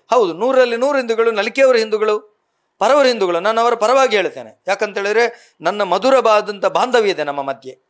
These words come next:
ಅನೋಣೀಯವಾದ ಸಂಬಂಧ ಇದೆ. ನಮ್ಮಲ್ಲಿ ವ್ಯತ್ಯಾಸಗಳಿದ್ದಾವೆ, ಭೇದಗಳಿದ್ದಾವೆ, ಬಿಡಿ, ಅದು ಬೇರೆ ಸಾಮಾಜಿಕ ಭೇದ. ಆದ್ರೆ ನಮ್ಮಲ್ಲಿ ಅಷ್ಟು ಪ್ರೀತಿಯ ಬಾಂಧವ್ಯ ಇದೆ. ಈಗ ನಾನು ಹೇಳುವಂಥದ್ದು, ಈಗ ನಾವು ಹಿಂದೂಗಳಲ್ಲ ಅಂತ ಹೇಳ್ಕೊಳ್ಳಿಕ್ಕೆ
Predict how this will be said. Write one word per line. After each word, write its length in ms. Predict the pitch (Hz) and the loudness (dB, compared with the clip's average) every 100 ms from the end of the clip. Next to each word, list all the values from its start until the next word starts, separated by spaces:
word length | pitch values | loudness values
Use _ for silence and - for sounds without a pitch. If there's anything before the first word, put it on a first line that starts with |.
| _ _ - | _ _ -4
ಅನೋಣೀಯವಾದ 640 | 160 233 262 240 220 208 196 | -2 0 0 0 0 -2 -2
ಸಂಬಂಧ 360 | 208 226 214 | -2 -2 -4
ಇದೆ. 520 | 170 131 113 _ _ _ _ | -4 -8 -14 _ _ _ _
ನಮ್ಮಲ್ಲಿ 340 | 156 220 262 226 | -4 0 0 0
ವ್ಯತ್ಯಾಸಗಳಿದ್ದಾವೆ, 760 | 185 269 269 285 269 180 151 | -2 -2 -2 -2 -2 0 -2
ಭೇದಗಳಿದ್ದಾವೆ, 600 | 165 247 240 226 170 131 | 2 0 2 0 0 0
ಬಿಡಿ, 320 | 143 190 127 - | -2 -4 -4 -8
ಅದು 160 | 185 | -4
ಬೇರೆ 200 | 220 226 | -2 -2
ಸಾಮಾಜಿಕ 380 | 165 190 202 175 | 0 0 -2 -4
ಭೇದ. 200 | 143 113 _ _ - | -12 -16 _ _ -6
ಆದ್ರೆ 400 | 170 226 262 285 147 | -2 0 -2 -4 -4
ನಮ್ಮಲ್ಲಿ 360 | 165 208 220 | -4 -2 -4
ಅಷ್ಟು 320 | 226 - - | -4 -6 -6
ಪ್ರೀತಿಯ 360 | 220 254 277 262 | -8 -10 -2 0
ಬಾಂಧವ್ಯ 420 | 190 226 277 226 | 0 0 0 0
ಇದೆ. 240 | 165 117 - _ _ _ _ - | -4 -8 -18 _ _ _ _ -8
ಈಗ 160 | 233 240 | -2 0
ನಾನು 220 | 226 220 | 0 -2
ಹೇಳುವಂಥದ್ದು, 720 | 202 190 143 120 110 - _ _ _ - | 0 0 -2 -8 -16 -20 _ _ _ -10
ಈಗ 260 | 196 214 139 117 180 - _ _ 147 | -6 -2 -2 -4 -8 -12 _ _ -6
ನಾವು 400 | 160 214 240 220 | 0 0 0 -4
ಹಿಂದೂಗಳಲ್ಲ 840 | 165 220 233 220 196 175 214 220 | -8 -12 -6 -2 0 -2 -2 0
ಅಂತ 320 | 196 185 180 | 0 -2 -6
ಹೇಳ್ಕೊಳ್ಳಿಕ್ಕೆ 920 | 156 156 151 139 117 107 143 170 190 | -6 -6 -8 -10 -10 -14 -12 -12 -12